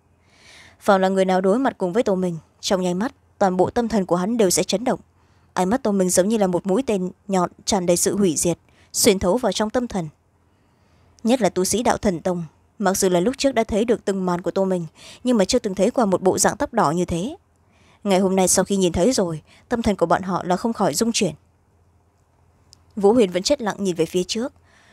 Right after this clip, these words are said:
Lúc Tô Minh xuất hiện, cô cũng không ngẩng đầu. Tất cả mọi thứ ở đây đều không thể nào khiến cho cô có nửa điểm gợn sóng.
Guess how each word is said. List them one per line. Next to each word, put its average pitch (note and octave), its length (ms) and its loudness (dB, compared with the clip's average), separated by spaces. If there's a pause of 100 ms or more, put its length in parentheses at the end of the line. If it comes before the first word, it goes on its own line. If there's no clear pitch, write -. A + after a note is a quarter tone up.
(100)
Lúc A#3 180 2
Tô G3+ 100 2
Minh F#3 140 2
xuất - 180 0
hiện, F#3 200 -2 (300)
cô G3+ 100 -2
cũng A3 140 2
không B3+ 220 2
ngẩng F3+ 180 0
đầu. E3+ 260 -2 (580)
Tất C4+ 120 -2
cả G3 100 2
mọi F#3 180 2
thứ G#3+ 160 -2
ở G3+ 160 0
đây F#3 160 2
đều F3+ 140 0
không A3 180 -2
thể F#3+ 100 0
nào F3 140 0
khiến F#3+ 200 0
cho A#3 120 0
cô G3 140 0
có G#3+ 140 0
nửa G#3 200 2
điểm E3+ 180 0
gợn F3 200 0
sóng. F#3+ 280 -6